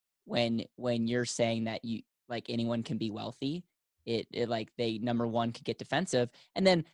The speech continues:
I'm a, I'm a Christian, and so a lot of people in, in my,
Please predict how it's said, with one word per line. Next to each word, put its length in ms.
I'm 280
a, 180
I'm 180
a 60
Christian, 420
and 100
so 100
a 20
lot 180
of 80
people 400
in, 400
in 260
my, 160